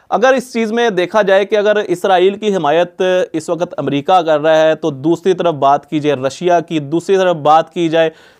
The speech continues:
यमन की, दूसरी तरफ बात की जाए ईरान की, तुर्की की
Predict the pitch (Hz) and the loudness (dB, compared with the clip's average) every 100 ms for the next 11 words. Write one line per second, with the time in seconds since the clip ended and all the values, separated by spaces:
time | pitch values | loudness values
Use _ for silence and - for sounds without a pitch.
0 | - 131 175 202 233 214 214 214 196 _ | -12 -4 -2 0 0 -2 -2 -2 -6 _
1 | _ 151 208 233 233 240 175 175 190 - | _ -4 -4 -2 -2 -2 2 2 2 -2
2 | 202 196 202 - 175 185 208 - 196 185 | 0 0 0 0 2 0 -2 -4 -4 -4
3 | 190 254 _ _ _ - 226 220 247 247 | -8 -20 _ _ _ -2 -2 0 -2 -2
4 | 247 220 208 214 | 0 -2 -2 -6